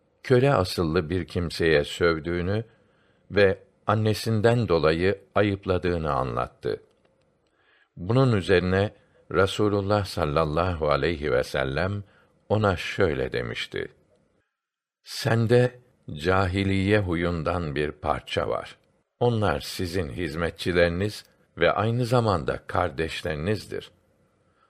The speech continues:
Allah onları sizin idarenize vermiştir.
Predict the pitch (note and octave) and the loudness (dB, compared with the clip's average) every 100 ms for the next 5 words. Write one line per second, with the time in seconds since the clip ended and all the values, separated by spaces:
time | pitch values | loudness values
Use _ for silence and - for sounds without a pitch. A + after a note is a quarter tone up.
0 | _ _ - G#2+ G#2 A2+ G#2+ G2+ G2+ F#2 | _ _ 0 2 2 2 0 0 0 2
1 | F2+ G2 G#2 _ _ _ - - G#2+ F#2 | 2 0 -2 _ _ _ -16 -6 -2 0
2 | B2 B2 F2+ F2 F2+ E2+ E2 E2 E2+ F#2 | 0 0 -2 0 2 2 0 -2 -2 0
3 | C2 B1 G#1+ - - - - | 0 -2 -6 -10 -10 -10 -12